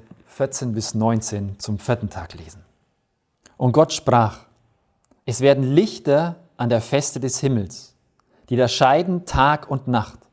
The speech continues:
und geben Zeichen, Zeiten, Tage und Jahre. Und seien Lichter an der Feste des Himmels, dass sie scheinen auf die Erde." Und es geschah so.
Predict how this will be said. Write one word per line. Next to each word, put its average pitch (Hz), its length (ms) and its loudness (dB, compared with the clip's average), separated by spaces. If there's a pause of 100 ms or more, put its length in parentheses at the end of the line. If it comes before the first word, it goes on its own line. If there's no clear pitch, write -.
(840)
und 127 120 -4
geben 127 420 0
Zeichen, 170 760 0 (600)
Zeiten, 147 840 -2 (480)
Tage 127 680 0 (440)
und 120 220 -4
Jahre. 104 360 -2 (1300)
Und 127 120 -2
seien 139 220 2
Lichter 185 460 2
an 185 80 0
der 165 100 2
Feste - 380 -2
des 151 180 -4
Himmels, 131 480 -2 (320)
dass - 140 -6
sie 117 120 -6
scheinen 127 920 -6
auf 120 200 -6
die 113 140 -8
Erde." 98 320 -6 (480)
Und 127 160 -8
es 131 160 -6
geschah 120 380 -8
so. 87 180 -16